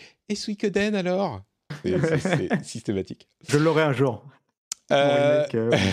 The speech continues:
Speaker 2: bien sûr.
Speaker 1: <laughs> Je l'aurai un jour, je l'aurai. Euh, Google, ah, c'est peut-être un peu trop vieux ça, mais, euh, Google a également, euh, dévoilé un programme de, euh, d'ajout, qui va ajouter des tonnes de jeux pour Stadia.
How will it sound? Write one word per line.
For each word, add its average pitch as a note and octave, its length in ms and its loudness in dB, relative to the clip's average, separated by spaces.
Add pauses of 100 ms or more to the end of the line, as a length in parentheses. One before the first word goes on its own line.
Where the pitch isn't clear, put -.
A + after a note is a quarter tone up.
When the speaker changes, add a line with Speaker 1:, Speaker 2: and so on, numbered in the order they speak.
(280)
Speaker 2:
bien B2 120 -10
sûr. D3 160 -2 (220)
Speaker 1:
<laughs> - 220 -20
Je - 140 -10
l'aurai - 320 -4
un - 140 -6
jour, G2 300 -4
je B2 120 -8
l'aurai. A3 440 -8 (560)
Euh, C3 460 2 (340)
Google, G#3 560 0
ah, D3+ 160 0
c'est - 400 -6
peut-être - 240 -6
un F2+ 60 -4
peu F#2+ 140 -4
trop - 160 -6
vieux D#2+ 200 -8
ça, - 180 -10 (280)
mais, D3+ 260 0
euh, C#3 280 2
Google D#3+ 580 -2
a C3 280 2
également, C#3 580 0
euh, A2+ 120 2
dévoilé F3 840 0
un C#3 80 0
programme C3 760 0
de, G#2+ 540 -2
euh, F#2+ 340 2 (340)
d'ajout, D3+ 600 -2
qui - 100 -4
va B2+ 140 2
ajouter D#3+ 680 -2
des A#2 240 -2
tonnes E3+ 300 -2
de D3 160 0
jeux C3 320 -2
pour C#3+ 260 -6
Stadia. C3+ 560 -2